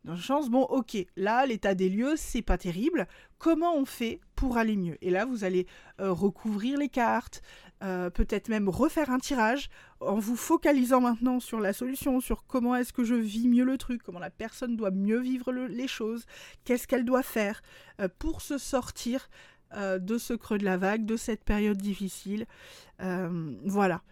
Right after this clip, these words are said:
Ça, c'est vraiment essayer de faire, de sortir en vous toute votre compassion, toute votre, tout votre côté aussi thérapeute et coach, hein, euh, parce que c'est aussi ça, euh, c'est accompagner les personnes. Vous faites pas que de la voyance, vous faites aussi de l'accompagnement.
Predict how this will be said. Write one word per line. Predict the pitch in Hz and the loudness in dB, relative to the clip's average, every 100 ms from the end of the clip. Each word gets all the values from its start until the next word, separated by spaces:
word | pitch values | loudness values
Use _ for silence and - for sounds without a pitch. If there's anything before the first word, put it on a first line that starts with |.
| - - _ - | -20 -20 _ -6
Ça, | - 262 | 0 2
c'est | - 233 | 2 2
vraiment | 214 254 311 349 | 4 4 4 2
essayer | 285 - 247 262 240 | 0 0 -2 -2 -2
de | 214 | -4
faire, | - 208 202 196 | -4 -4 -2 0
de | 226 | -2
sortir | - 240 - 254 | -2 -4 -4 -2
en | 247 | 0
vous | 254 269 | 0 -4
toute | 254 220 | -6 -4
votre | 226 - - | -4 -6 -6
compassion, | 240 220 240 240 294 277 269 | -2 2 2 0 -2 -2 -2
toute | 240 202 | -6 -6
votre, | 220 214 208 | -6 -4 -6
tout | - 277 | -8 -4
votre | 269 - | -2 -2
côté | 247 285 277 | -4 -2 -2
aussi | 240 - 226 | -4 -6 -6
thérapeute | 220 202 - 254 220 | -2 0 2 0 -2
et | |
coach, | - 320 339 - | -4 -2 -2 -2
hein, | 254 - - - - - | -6 -8 -20 -20 -18 -6
euh, | 202 | -4
parce | 196 196 - | -2 -2 -2
que | 208 | -4
c'est | - | -2
aussi | 214 208 240 | -2 0 -4
ça, | - 302 294 - - - - | -2 -2 -4 -14 -20 -18 -8
euh, | 196 185 180 | -4 -2 -4
c'est | - - 220 - | -6 -4 -2 -2
accompagner | - 214 233 214 208 214 214 | -4 -6 -4 2 4 4 2
les | 196 | 2
personnes. | 185 - - 254 302 208 | 0 -2 -2 0 2 0
Vous | 190 196 | -2 -4
faites | - 190 | -2 -2
pas | - 220 | -2 -2
que | - 247 | 0 0
de | 226 | 2
la | 226 | 2
voyance, | 202 190 196 214 285 - 370 | 2 0 0 0 -2 -6 -8
vous | 202 202 | -6 -4
faites | 202 196 | -4 -2
aussi | 196 - 202 | -2 -4 -2
de | |
l'accompagnement. | 190 185 196 - 180 185 185 214 | -2 -2 0 2 2 2 0 -2